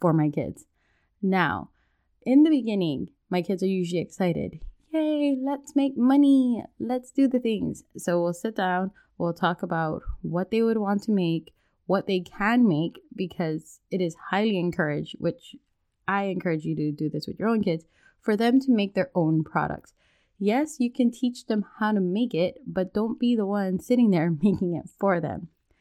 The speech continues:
So that was one of the biggest challenge with my,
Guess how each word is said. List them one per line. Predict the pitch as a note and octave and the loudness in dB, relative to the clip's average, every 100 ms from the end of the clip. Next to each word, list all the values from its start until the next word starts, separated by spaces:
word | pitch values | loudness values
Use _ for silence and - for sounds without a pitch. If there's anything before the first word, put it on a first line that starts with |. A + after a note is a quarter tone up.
| _ _ _ | _ _ _
So | - C4+ A#3 G3+ G3 _ _ - | -2 0 2 0 -4 _ _ -4
that | A3 A#3 | -2 0
was | C4+ C4+ | 0 2
one | A#3+ | 2
of | A3+ | 2
the | G#3+ | -2
biggest | F3+ E3+ F3+ | -2 -2 -2
challenge | - D#3 D3+ - - - | -2 -2 -2 -6 -12 -8
with | E3+ E3 E3 - | -4 -4 -4 -4
my, | E3+ D3+ C#3+ D3 D3+ | -2 -2 -2 -4 -6